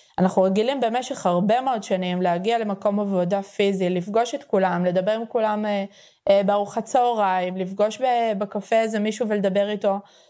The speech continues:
על, אה, בעיה כזו או אחרת, ופתאום המציאות הופכת אך ורק לדיגיטלית, אה, ואנחנו נדרשים ל-set of skills, אה, שונה לחלוטין ממה שהתרגלנו. אז זה מאוד שונה,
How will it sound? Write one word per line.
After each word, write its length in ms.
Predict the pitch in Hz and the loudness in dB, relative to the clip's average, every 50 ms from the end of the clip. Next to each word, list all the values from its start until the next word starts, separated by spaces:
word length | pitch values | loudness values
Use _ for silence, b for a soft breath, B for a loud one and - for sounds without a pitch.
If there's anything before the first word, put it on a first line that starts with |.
| b b | b b
על, 240 | - 185 190 190 196 | 0 2 2 4 4
אה, 140 | 196 190 190 185 | 4 4 2 2
בעיה 260 | 185 190 196 208 214 | 0 0 0 0 -2
כזו 340 | 214 208 214 196 196 220 214 | -4 -4 -6 -2 -2 0 0
או 60 | 202 | 0
אחרת, 300 | 196 196 - 185 185 185 180 | -2 -2 -4 -4 -2 -2 -2
ופתאום 380 | 185 175 175 202 202 269 294 339 | -4 -4 -4 -2 0 0 0 0
המציאות 400 | 311 285 247 - - 277 285 - | -2 -4 -6 -2 -2 0 0 0
הופכת 360 | 277 285 254 247 240 - _ _ _ _ _ | 0 0 -2 -2 -2 -6 _ _ _ _ _
אך 320 | 190 208 262 269 - - 262 | 2 2 2 0 -2 -4 -2
ורק 300 | 247 208 180 190 - - | 0 0 0 0 -2 -2
לדיגיטלית, 760 | 185 175 190 185 185 190 190 - 196 175 180 196 208 214 - B B B B B B B B - | -2 0 0 0 -2 -2 -2 0 0 0 0 -2 -4 -6 -10 B B B B B B B B 2
אה, 180 | 185 185 190 180 | 4 4 4 4
ואנחנו 240 | 190 190 190 - 208 | 2 -2 -2 -2 -2
נדרשים 560 | 196 202 196 185 190 196 196 196 - 294 339 | 0 0 0 0 0 -2 -2 -2 -4 -4 -2
ל-set 640 | 349 403 370 311 262 240 226 226 - - 262 269 - | 0 0 0 0 0 0 -2 -4 -2 -4 -4 -4 -4
of 80 | 285 | -6
skills, 540 | - - - - - 277 277 294 294 285 - | -8 -8 -12 -6 0 0 0 0 0 0 0
אה, 340 | 294 262 214 202 190 190 185 190 | 2 2 4 2 2 0 -2 -6
שונה 340 | - - 190 185 202 233 | -4 -2 -2 0 0 0
לחלוטין 540 | 262 294 277 - 208 190 185 190 - 254 226 | 0 -2 -2 -2 -2 -2 -2 -2 -2 -2 -2
ממה 200 | 220 202 196 208 | 0 -2 -2 -2
שהתרגלנו. 720 | 202 - 247 247 202 185 175 180 190 185 180 180 175 165 175 170 b b b b b b b b b | -2 -2 -4 -2 0 -2 0 2 2 2 2 0 -2 -4 -4 -6 b b b b b b b b b
אז 120 | - 180 180 | 0 0 2
זה 100 | 196 190 | 2 2
מאוד 220 | 202 240 294 285 | 2 2 0 -2
שונה, 400 | - - 359 294 233 190 170 170 | -2 -4 -2 0 0 0 -2 -2